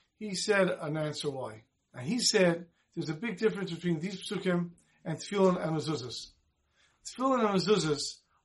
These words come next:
are meant to put on the door. They're meant to put on our arm and our head. They are enclosed in a case. We do not see what's inside. We are not meant to learn from them.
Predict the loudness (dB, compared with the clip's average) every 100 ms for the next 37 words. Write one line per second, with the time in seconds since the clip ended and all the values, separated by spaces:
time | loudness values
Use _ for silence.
0 | -6 -2 2 4 2 0 _ -20 -6 2
1 | 2 2 2 4 6 4 -4 _ -8 -2
2 | -2 -4 -4 2 4 4 4 4 4 0
3 | 0 -2 -4 -10 _ _ _ _ 2 2
4 | 2 -2 -2 0 0 -2 -2 -4 -4 -4
5 | -6 -6 -2 -2 -2 -2 -4 -2 0 0
6 | -2 -4 -4 -4 -6 -18 -20 -18 0 4
7 | 6 4 4 -2 -2 0 0 0 -4 -6
8 | -12